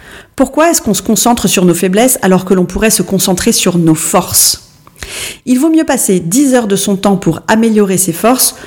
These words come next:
plutôt que d'essayer de gommer nos faiblesses. Déjà, ce sera bien plus efficace, mais en plus,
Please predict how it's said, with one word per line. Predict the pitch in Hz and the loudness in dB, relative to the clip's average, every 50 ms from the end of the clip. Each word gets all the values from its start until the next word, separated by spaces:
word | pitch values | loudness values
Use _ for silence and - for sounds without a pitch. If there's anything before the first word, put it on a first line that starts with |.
| - _ - | -20 _ -2
plutôt | - 220 - 285 285 | -2 0 0 0 0
que | - 190 | 2 2
d'essayer | 170 185 180 - 202 196 240 233 | 2 2 2 0 0 0 0 2
de | 180 165 | 0 0
gommer | 151 147 - 220 208 208 214 208 | -2 0 0 2 2 4 2 2
nos | 190 175 | 0 0
faiblesses. | - - 170 156 156 143 - - - - - - - _ _ _ _ _ - - - - - - - - - _ - | -2 -2 -4 -2 -2 -2 -2 -2 -2 -2 -4 -8 -14 _ _ _ _ _ -20 -20 -20 -20 -20 -20 -20 -20 -20 _ -2
Déjà, | 202 226 208 220 214 202 | 0 0 2 2 2 0
ce | 190 - 170 | 0 -2 -4
sera | - - 160 | -4 -4 -4
bien | 160 160 165 196 190 | -2 0 0 0 0
plus | 185 180 156 - | 2 0 0 0
efficace, | 143 - - - - - 240 277 285 - - - - - - - - | 0 -2 -4 -6 -2 0 0 2 2 0 -2 -4 -8 -16 -18 -8 -2
mais | 214 226 214 | 0 0 2
en | 185 170 | 0 -2
plus, | - - 220 233 - - - | -2 -4 -4 -4 -4 -6 -8